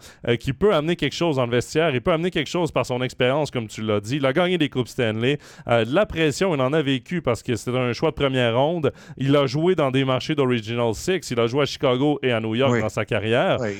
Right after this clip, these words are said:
Speaker 2: il, il connaît ça. Je
Speaker 1: Tous
Speaker 2: pense
Speaker 1: les
Speaker 2: qu'il veut toutes les faire. Je pense
Speaker 1: Exa-
Speaker 2: qu'il veut toutes les faire.
Speaker 1: <laughs> Euh, tant mieux pour Montréal parce que ce sera sûrement l'un des prochains sur la liste.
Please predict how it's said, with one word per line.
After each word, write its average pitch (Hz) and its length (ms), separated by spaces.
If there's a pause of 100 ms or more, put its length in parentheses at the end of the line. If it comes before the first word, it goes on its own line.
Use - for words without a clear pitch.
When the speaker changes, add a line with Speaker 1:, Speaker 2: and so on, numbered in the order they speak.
(120)
Speaker 2:
il, 123 180
il 117 80
connaît 107 300
ça. 87 180 (200)
Je - 80
Speaker 1:
Tous 233 80
Speaker 2:
pense 233 100
Speaker 1:
les 190 60
Speaker 2:
qu'il 156 100
veut 160 80
toutes 185 180
les 147 140
faire. 156 240
Je - 60
pense 147 140
Speaker 1:
Exa- 123 40
Speaker 2:
qu'il 113 100
veut 110 100
toutes - 160
les 135 120
faire. - 340
Speaker 1:
<laughs> 214 260 (480)
Euh, 127 200 (340)
tant 131 160
mieux 147 160
pour 147 140
Montréal 139 480
parce 135 180
que 123 100
ce 127 160
sera 127 400
sûrement 139 440
l'un 135 160
des 135 100
prochains 127 320
sur 127 120
la 113 140
liste. 170 240